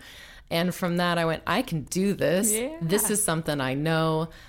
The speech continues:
Speaker 1: And, you know, the little things that I don't know, at least I know that I don't know them.
Speaker 2: Mm-hmm.
Speaker 1: And so I can dig in and read the, the processes and, and the things that the U S government has. 'Cause I had someone once describe to me the export control classification number system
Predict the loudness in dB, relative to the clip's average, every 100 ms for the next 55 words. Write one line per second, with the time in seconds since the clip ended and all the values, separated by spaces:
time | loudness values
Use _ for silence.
0 | -12 -4 0 0 0 0 0 2 4 4
1 | 2 0 -2 -2 0 2 2 0 0 0
2 | 0 0 0 -2 -2 -4 -4 -4 -6 -6
3 | -6 -4 -4 -2 -2 -2 -2 -2 -2 0
4 | 0 0 -2 0 0 2 0 0 0 -2
5 | -4 -4 -4 -2 -2 -4 -8 -8 -6 -6
6 | -6 -6 -6 -8 -8 -6 -4 -4 -4 -6
7 | -6 -6 -6 -6 -6 -6 -6 -6 -6 -8
8 | -6 -6 -6 -4 -4 -4 -4 -4 -4 -4
9 | -6 -12 -18 -18 -20 -20 -20 -8 -4 0
10 | 0 2 2 4 2 2 0 -2 0 0
11 | 0 -2 -2 -2 -2 -2 -4 -8 -16 -20
12 | -20 -18 -6 -2 -2 -4 -8 -6 -8 -6
13 | -8 -6 -6 -6 -6 -8 -8 -6 -4 -4
14 | -2 -2 -2 -2 -2 -2